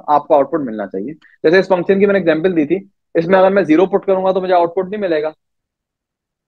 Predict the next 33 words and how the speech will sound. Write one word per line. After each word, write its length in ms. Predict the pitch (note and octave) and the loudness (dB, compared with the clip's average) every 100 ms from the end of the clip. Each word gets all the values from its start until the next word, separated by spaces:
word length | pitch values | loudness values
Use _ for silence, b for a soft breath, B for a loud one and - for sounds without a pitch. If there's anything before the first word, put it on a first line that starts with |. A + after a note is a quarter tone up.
| _ _ _ _ _ _ _ - | _ _ _ _ _ _ _ -20
output 320 | F3 D#3+ E3 | -20 -20 -18
नहीं 100 | D3+ | -10
मिलेगा 260 | D3 B2 A#2+ | -6 -2 -2
इसके 200 | A#2+ - | -4 -10
अंदर। 220 | A2+ A#2 - b b b | -12 -12 -14 b b b
हाँ, 160 | E3 D#3+ | 0 2
मैं 140 | F3+ | 2
अगर 180 | G3+ G#3+ | 4 2
ज़ीरो 240 | F3+ G3+ | 2 2
को 100 | A3+ | 2
निकाल 340 | G3 E3+ D#3 C#3+ | 0 2 0 0
दूं, 180 | A#2+ - | -8 -2
अब 140 | G#3+ G#3+ | -2 -2
इसके 180 | A3+ A3+ | -4 -2
अलावा, 240 | F#3+ G#3 | 0 0
ज़ीरो 260 | F3+ F3 G3 | 0 0 0
के 60 | |
अलावा 200 | G3+ F#3+ | 0 0
कुछ 180 | F#3 E3 | -2 -4
भी 100 | F#3+ | -6
पुट 200 | F3 - | -6 -4
करो, 280 | B2+ A2 - _ _ _ _ - | -4 -4 -6 _ _ _ _ -6
तो 60 | |
आपको 300 | B2 A2 - | -2 0 2
एक 180 | C#3 D#3 | 2 2
ही 60 | G3 | 2
output 340 | F3 E3+ D#3+ | 2 2 -6
मिलेगा, 320 | C#3+ C3+ B2+ B2+ | -8 -8 -8 -4
तो 140 | D#3 | 2
ये 80 | E3 | 2
function 360 | D#3 C#3 C#3+ | 2 -2 -2
कहलाया 200 | B2+ G#2+ | -2 -2
जाएगा। 340 | G2 F#2+ G2+ | -4 -8 -8